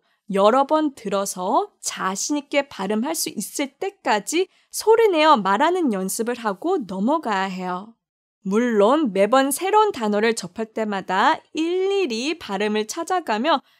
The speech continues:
듣고 말하는 연습하는 게 굉장히 번거롭고 귀찮을 수 있어요. 하지만 지난 영상에서도 말했듯이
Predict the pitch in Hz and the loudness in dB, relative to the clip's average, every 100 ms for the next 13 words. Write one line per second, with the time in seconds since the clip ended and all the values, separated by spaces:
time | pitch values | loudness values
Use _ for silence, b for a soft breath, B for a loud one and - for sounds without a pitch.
0 | b - 233 - _ - 196 320 330 196 | b -4 -4 -4 _ 2 4 4 2 2
1 | 196 247 269 214 190 - 311 285 233 220 | 4 2 2 -2 -4 -6 -6 -4 -4 -2
2 | 285 320 311 214 226 277 311 311 302 294 | -4 -4 -8 -6 -4 -2 -2 -2 -2 -4
3 | 285 196 196 214 185 - 262 202 - 247 | -6 -6 -2 -2 -4 -6 -8 -8 -8 -6
4 | 208 175 - 240 - - 226 185 185 214 | -6 -6 -8 -8 -8 -4 -2 -2 -4 -8
5 | - _ _ _ _ _ 247 262 233 277 | -16 _ _ _ _ _ 2 2 2 -2
6 | 208 180 175 180 311 359 196 180 190 _ | -4 -4 -4 0 2 2 0 -4 -16 _
7 | _ _ _ - - 269 392 320 269 320 | _ _ _ -6 0 4 4 4 0 0
8 | 277 247 220 190 185 285 440 220 202 202 | -2 -2 -4 -2 0 4 4 4 2 -2
9 | 185 175 - 226 381 | -6 -6 -6 -2 -2